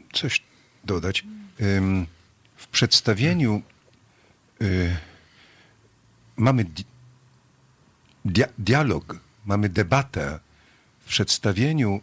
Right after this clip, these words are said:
postawa Gombrowicza jest krytykowana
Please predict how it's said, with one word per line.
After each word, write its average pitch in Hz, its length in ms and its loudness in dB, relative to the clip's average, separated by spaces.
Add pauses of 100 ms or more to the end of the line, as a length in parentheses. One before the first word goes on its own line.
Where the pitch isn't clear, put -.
(340)
postawa 120 760 -2 (1800)
Gombrowicza 101 640 2
jest 113 300 2
krytykowana 104 840 -2